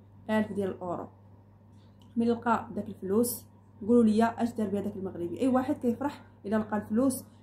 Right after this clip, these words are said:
كيقول همزه هذه جابها لي الله، رزقي جابو لي الله، واخا هو غير لقاه. هاد الانسان هذا ملي لقى البسطام لقى فيه كل شيء الاوراق ديال داك الانسان اللي طاح ليه. شوفوا هاد المغ-، الانسان المغربي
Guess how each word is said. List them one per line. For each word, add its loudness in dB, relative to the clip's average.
كيقول 4
همزه 4
هذه 0
جابها -2
لي -2
الله، 2
رزقي -2
جابو -4
لي -6
الله، 0
واخا 0
هو 0
غير 0
لقاه. -6
هاد 4
الانسان 4
هذا 4
ملي 2
لقى -2
البسطام 0
لقى -4
فيه 4
كل 2
شيء 2
الاوراق 2
ديال -2
داك -4
الانسان 0
اللي -4
طاح -6
ليه. -10
شوفوا 4
هاد 6
المغ-، 4
الانسان 2
المغربي 2